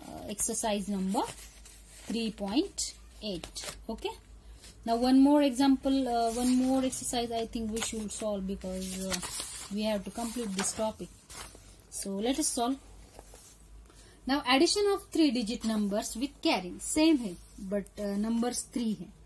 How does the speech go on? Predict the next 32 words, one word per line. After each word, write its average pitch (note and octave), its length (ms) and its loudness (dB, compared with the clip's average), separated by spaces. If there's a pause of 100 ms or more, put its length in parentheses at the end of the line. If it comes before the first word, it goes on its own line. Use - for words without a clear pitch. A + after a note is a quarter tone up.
(360)
So - 120 -6
कोई B4 280 -6
प्रॉब्लम C4 340 2
नहीं, B3 280 2
numbers A#3 380 -2
थ्री B3+ 180 2
हो, A#3+ 200 2
फ़ोर A3+ 340 -2
हो, G#3+ 260 -6 (420)
इसका - 380 -4
कोई A#3 400 -2 (160)
ये G#3+ 220 -2
नहीं G#3+ 220 -2
होता F#3+ 260 -6
है, G3+ 260 -6
स्टेप - 360 -6 (100)
तो A#3 80 -4
सब F#3+ 260 -4
जगह F#3 220 -6
पे C#4+ 180 -8
सेम G3 360 -6
होता F#3 260 -8
है। F3 120 -10
Always G#3 420 -4
add F#3 420 -4
the F#3 180 -4
ones F#3+ 200 -4 (120)
first, G#3 280 -10 (480)
then G3 220 0
add F#3 320 -2
the E3+ 60 -8 (120)
tens, G#3+ 300 -6